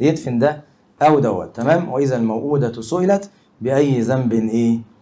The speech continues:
قتلت، بأي ذنب قتلت". طبعًا لو اتكلمنا عن، عن ال-، ال-، ال-، وأد البنات في الواقع المعاصر، في صور أصعب بكتير من وأد البنات. تمام؟ في الواقع الغربي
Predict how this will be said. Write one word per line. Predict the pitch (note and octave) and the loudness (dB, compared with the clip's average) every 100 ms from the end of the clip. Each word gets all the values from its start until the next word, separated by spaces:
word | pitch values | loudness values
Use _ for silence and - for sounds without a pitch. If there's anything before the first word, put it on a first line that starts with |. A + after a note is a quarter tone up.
| _ - | _ -2
قتلت، | C3+ D3 A#2 F#2 E2 - | 4 4 4 -2 -6 -8
بأي | B2+ C#3+ B2 | 0 2 2
ذنب | C#3 C#3+ B2 A2+ | 0 0 -2 -4
قتلت". | G#2 F#2+ D#2 - _ _ _ - | -6 -8 -16 -20 _ _ _ 0
طبعًا | F#3 G3 | 4 6
لو | F3+ D3 | 6 4
اتكلمنا | - C#3+ F3+ D#3+ | 2 0 2 2
عن، | C3 B2+ B2 | 0 -2 -8
عن | A2+ A2+ | -6 -4
ال-، | G#2+ A2 | -6 -10
ال-، | G#2+ A2 | -12 -12
ال-، | A2 A2 A2 G#2+ | -12 -12 -10 -2
وأد | A#2+ E3 B2 G2+ - | 2 0 -2 -16 -18
البنات | A2 G2+ A2+ D3 D3+ D3+ - _ _ - | -14 -8 -2 0 0 -6 -20 _ _ -14
في | - | -6
الواقع | A2 B2 D3 C#3 | 0 4 2 2
المعاصر، | A#2+ A2 C3 D#3 D3+ C#3+ | -2 2 2 2 -2 -4
في | D#3 | -6
صور | D3+ D#3 D3 D3 - | -2 2 2 0 -10
أصعب | A2+ C#3 D3 A#2 G#2 | -6 -4 -2 -4 -6
بكتير | G2 A2+ C#3 C3 G2+ - _ _ - | -6 -10 -6 -6 -6 -12 _ _ -8
من | B2 | -2
وأد | B2+ C3+ A2 | 0 0 -2
البنات. | G#2 A2+ A#2+ F2 | -4 -4 -4 -8
تمام؟ | - A#2 A#2+ C#3+ C#3 - _ _ _ _ _ _ _ _ - | -12 -6 -2 -2 -4 -8 _ _ _ _ _ _ _ _ -6
في | A#2+ | 0
الواقع | A#2+ C#3+ C#3+ G#2+ | 4 4 4 0
الغربي | A2 B2+ C3 C3 C#3 | 2 0 0 -2 -4